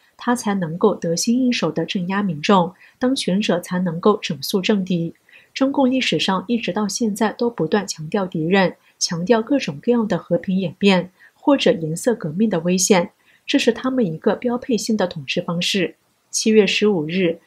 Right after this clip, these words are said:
中共政法委长安健微信公号推出宣传片，宣传所谓“隐蔽战线”的无名英雄。冯崇义表示，中共现在是创造一个氛围，创造一种激励机制，让这些人更加积极地去害人，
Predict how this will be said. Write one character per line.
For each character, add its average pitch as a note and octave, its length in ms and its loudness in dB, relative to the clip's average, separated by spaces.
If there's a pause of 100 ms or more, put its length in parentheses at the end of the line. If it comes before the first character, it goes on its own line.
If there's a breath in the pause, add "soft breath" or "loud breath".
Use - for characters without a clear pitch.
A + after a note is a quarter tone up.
(120)
中 C4 180 -2
共 C4+ 160 2
政 A#3+ 200 0
法 F#3+ 200 -4
委 G#3+ 220 4
长 E3 240 -8
安 G3 160 -2
健 G#3+ 300 2
微 A3+ 160 2
信 G#3+ 180 -2
公 G#3+ 180 -2
号 G3 220 -2
推 - 220 -2
出 G#3 200 0
宣 A#3 220 0
传 F3 240 -4
片， A3 260 4
宣 A#3+ 220 -2
传 F#3+ 240 -2
所 F#3 200 -4
谓 E3+ 300 2 (200 loud breath)
“隐 E3+ 180 -2
蔽 G#3+ 160 2
战 A3+ 240 0
线” A3 180 2
的 F#3 120 2
无 D#3+ 160 -2
名 F3+ 180 -2
英 G3+ 160 2
雄。 E3 340 2 (460 soft breath)
冯 F#3 140 0
崇 F#3 200 -2
义 G#3+ 140 2
表 D#3+ 180 0
示， F3 440 -2 (160)
中 C4 180 -2
共 B3 160 2
现 A3+ 220 0
在 G#3+ 160 -2
是 F#3+ 180 -4
创 G#3+ 240 -2
造 G#3+ 160 -2
一 D#3+ 80 -2
个 F3+ 160 -2
氛 A3 240 0
围， E3+ 320 4 (240 soft breath)
创 B3 240 0
造 A#3 160 0
一 A3 140 2
种 G#3+ 240 -2
激 A3+ 180 0
励 G3 160 0
机 G3+ 220 0
制， F#3+ 340 2 (260 soft breath)
让 A#3+ 220 4
这 A#3+ 100 2
些 B3+ 220 4
人 F#3 240 2
更 A3 180 -2
加 G#3 200 -2
积 B3+ 200 -4
极 - 160 -4
地 F3 120 0
去 - 180 -2
害 G3+ 220 -2
人， E3 320 0